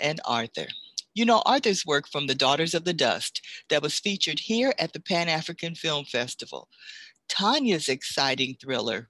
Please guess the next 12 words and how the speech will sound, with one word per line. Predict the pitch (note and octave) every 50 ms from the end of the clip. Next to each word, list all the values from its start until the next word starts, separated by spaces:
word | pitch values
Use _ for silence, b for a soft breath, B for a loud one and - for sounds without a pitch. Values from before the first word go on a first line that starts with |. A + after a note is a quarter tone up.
| -
Red | D3 D3 D3+ D#3 D#3 E3+ F#3+ - _ -
Pill, | - G#3 G3+ F#3 E3 B2+ A2+ G#2 G2+ A2+ - B B B B B B B _ -
will | E3+ E3
be | E3 D#3+
featured | D#3+ - - B3+ C#4+ - - G#3+ F#3
at | C3 B2+ B2
the | - C#3+
Pan-African | - - F#3 E3 E3 E3 D#3+ D3 D3+ - F3 D#3+ - D#3 D3
Film | - - D#3+ D3+ D3 C#3+
Festival | - - C3 C3 B2 - - A#2 - A#2+ A2+ A2+ B B B B B B B -
February | - D#3 D3+ D3+ D3+ D3 C3 C3+ C#3
twenty-eighth | - - F3 F3 G3+ A#3 - - - D#3+ E3 E3+ E3+